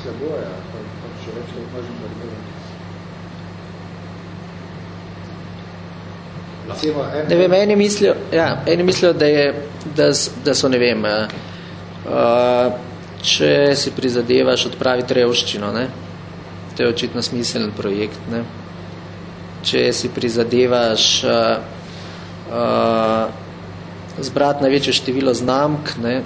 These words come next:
Speaker 2: na svetu, pa verjetno ni. Mislim, jaz <laughs> se opravičujem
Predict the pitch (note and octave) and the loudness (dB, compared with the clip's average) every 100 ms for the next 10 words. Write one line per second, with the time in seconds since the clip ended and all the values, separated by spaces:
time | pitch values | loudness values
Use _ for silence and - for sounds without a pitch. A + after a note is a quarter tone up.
0 | - A#2+ - B2+ C3+ C3 B2 - B2+ A#2+ | -4 -6 -2 0 0 0 -4 0 2 2
1 | - - - - C#3 C3+ C3 C#3 C3 C3+ | 0 -10 -14 -6 -2 0 0 0 0 0
2 | A2+ - - - - - B2+ C#3 B2 - | -2 -4 -12 -14 -10 -4 2 2 2 0
3 | - B2 C#3 C#3 - - C#3 B2+ B2 - | -4 -2 0 0 -2 -4 -2 0 0 2
4 | D3+ A#2+ | 4 2